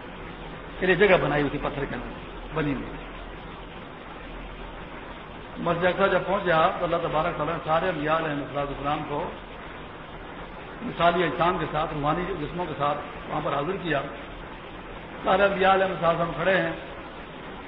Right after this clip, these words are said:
آپ کو اس کو، اس کا خیال ہو رہا ہے کہ آج کی جو نماز ہونی ہے، اس کی امامت آدم علیہ السلام فرمائیں گے کہ وہ سارے انبیاء علیہ السلام کے بعد ہیں۔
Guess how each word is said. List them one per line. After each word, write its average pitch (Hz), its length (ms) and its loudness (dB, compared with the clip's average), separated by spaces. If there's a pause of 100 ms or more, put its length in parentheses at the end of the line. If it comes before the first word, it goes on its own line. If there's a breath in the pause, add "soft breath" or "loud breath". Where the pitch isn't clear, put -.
(140)
آپ 165 240 6
کو 196 80 -2 (340)
اس 170 160 -4
کو، 180 120 0
اس 175 100 0
کا 180 180 4
خیال 170 200 6
ہو 185 80 6
رہا 170 240 8
ہے 175 60 8 (100)
کہ 165 60 -2 (400)
آج 180 220 6 (100)
کی 165 200 -2 (480)
جو 170 120 0
نماز 156 320 6
ہونی 165 320 0
ہے، 139 100 0 (400)
اس 185 180 -2
کی 170 60 -4
امامت 170 320 2
آدم 190 220 4
علیہ 202 100 0
السلام 185 260 4
فرمائیں 180 360 2
گے 165 180 0
کہ 151 60 -2
وہ 147 240 -2
سارے 151 320 2 (640)
انبیاء 156 280 4
علیہ 156 120 4
السلام 147 560 0
کے 143 120 -2
بعد 175 180 6
ہیں۔ - 400 -6